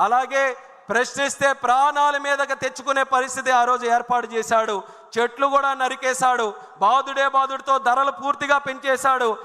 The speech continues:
అలాగే దళితులు తాలూకా డెడ్ బాడీలు డోర్ డెలివరీ చేసేటటువంటి నీచాతి పరిస్థితి మన రాష్ట్రంలో తీసుకొని వచ్చాడు, బూతులతో అసెంబ్లీని భ్రష్టు పట్టించాడు. ఇక దోపిడీ విషయానికి వస్తే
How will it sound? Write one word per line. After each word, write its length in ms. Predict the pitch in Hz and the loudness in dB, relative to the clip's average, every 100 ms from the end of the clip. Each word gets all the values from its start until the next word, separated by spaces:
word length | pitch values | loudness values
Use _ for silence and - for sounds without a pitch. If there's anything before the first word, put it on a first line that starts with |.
| - 160 | -8 -2
అలాగే 340 | 190 233 226 233 180 | 2 2 0 -4 -4
దళితులు 460 | 190 233 247 247 247 240 | -2 -2 -2 0 0 2
తాలూకా 340 | 226 240 240 220 214 | 2 0 -4 -4 -4
డెడ్ 180 | 226 208 | -4 0
బాడీలు 400 | 254 262 269 277 247 - - - | 0 0 0 0 0 -4 -16 -2
డోర్ 340 | 202 247 269 269 | 2 4 2 0
డెలివరీ 400 | 262 254 247 254 247 | -4 -4 -4 -4 -4
చేసేటటువంటి 760 | 247 233 254 233 233 233 226 233 214 208 | -4 -2 0 -2 0 0 -2 -4 -4 -2
నీచాతి 460 | 277 320 311 302 294 | 0 2 0 0 -2
పరిస్థితి 460 | 269 262 269 262 226 - - 185 | -4 -4 -2 0 0 -2 -4 0
మన 100 | 220 214 | 0 2
రాష్ట్రంలో 400 | 233 247 254 247 240 240 | 0 0 -2 -2 -2 -6
తీసుకొని 300 | 208 233 226 | -4 -2 -2
వచ్చాడు, 360 | 214 233 226 202 180 - - 170 | 0 0 0 0 -6 -14 -10 0
బూతులతో 580 | 247 262 240 240 240 233 214 220 | 2 2 2 0 2 0 2 0
అసెంబ్లీని 520 | - 277 285 285 277 262 | 0 -2 -2 -4 -2 0
భ్రష్టు 280 | 247 247 247 | 0 0 -2
పట్టించాడు. 540 | 247 254 - 247 233 202 - - 196 | -4 -4 -2 0 0 -2 -8 -12 -6
ఇక 120 | 208 226 | -4 0
దోపిడీ 360 | 226 240 262 254 240 | 0 0 -4 -8 -8
విషయానికి 400 | 233 254 240 240 | -2 -2 0 -4
వస్తే 260 | 233 277 | -4 0